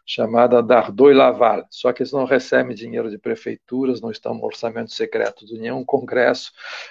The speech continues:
mas é uma dupla sertaneja. Dardot e Laval é uma dupla sertaneja perfeita. E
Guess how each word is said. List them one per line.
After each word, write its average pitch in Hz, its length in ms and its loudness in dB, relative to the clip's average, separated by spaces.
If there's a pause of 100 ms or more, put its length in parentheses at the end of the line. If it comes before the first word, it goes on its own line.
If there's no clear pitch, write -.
(100)
mas 127 520 2
é 131 300 6
uma 165 180 4
dupla 160 280 2
sertaneja. 160 400 -2
Dardot 151 380 6
e - 20 6
Laval 170 420 6
é 180 40 2
uma 165 140 0
dupla 151 260 -6
sertaneja 143 600 -4
perfeita. 135 800 -6 (1500)
E 143 640 6